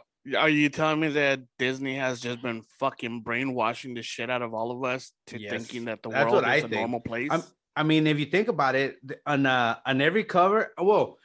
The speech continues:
Speaker 2: if you actually seen the cover of, of, of Lion King, you could see a girl with a bikini and no top,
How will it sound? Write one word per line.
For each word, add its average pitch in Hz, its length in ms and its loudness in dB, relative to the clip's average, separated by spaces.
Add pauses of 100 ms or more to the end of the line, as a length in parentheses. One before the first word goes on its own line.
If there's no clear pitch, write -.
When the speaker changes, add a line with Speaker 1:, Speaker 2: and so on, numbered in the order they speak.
(280)
Speaker 2:
if 165 140 2
you 170 100 4
actually 202 320 2
seen 208 240 0
the 202 80 2
cover 180 300 0
of, 143 200 2
of, 127 260 0
of 120 200 0
Lion 135 260 2
King, 226 380 -4 (240)
you 160 140 0
could 190 200 0
see 190 460 0 (340)
a 139 80 0
girl 156 600 2 (840)
with 135 160 0
a 120 40 -6
bikini 123 500 0 (320)
and 131 140 0
no 143 100 2
top, 139 400 -2